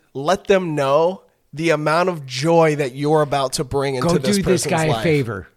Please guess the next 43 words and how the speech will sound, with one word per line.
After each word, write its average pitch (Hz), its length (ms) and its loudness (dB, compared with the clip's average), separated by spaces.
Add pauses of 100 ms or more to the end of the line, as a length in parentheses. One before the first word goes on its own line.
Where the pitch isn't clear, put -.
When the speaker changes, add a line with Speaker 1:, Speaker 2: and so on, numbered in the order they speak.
Speaker 1:
Go 160 180 2
Speaker 2:
Go 175 60 2
do 190 240 0
this 175 200 -2
guy 165 140 0
a 151 80 -2
favor. 127 160 -4
Speaker 1:
Yes. 131 500 0
Speaker 2:
You 147 120 0
wanna 175 220 2
do 180 240 0
this 160 160 -4
guy 165 200 -4
solid? 156 520 -2
You 156 80 -4
wanna 156 240 -2 (240)
make 156 180 -2
somebody 160 340 -4
really 156 240 -2
ha-, 139 180 -4
go, 156 300 -2
go 160 240 0
at, 131 240 -4
that's, 160 340 0
that's 160 300 0
great 180 520 -2
advice. 139 640 -4
Speaker 1:
Yeah. 117 160 0
Speaker 2:
I 180 60 4
like 185 400 -2
that. 110 280 -6 (120)
Speaker 1:
Yeah. 113 140 -4
Speaker 2:
How 156 100 2
we 143 120 -4
circle 208 500 -2
all 185 220 4
the 190 60 0
way 190 160 2
around, 160 240 2
all 180 160 6
Speaker 1:
Yeah. 208 140 2
Speaker 2:
of 190 80 2
this 180 240 0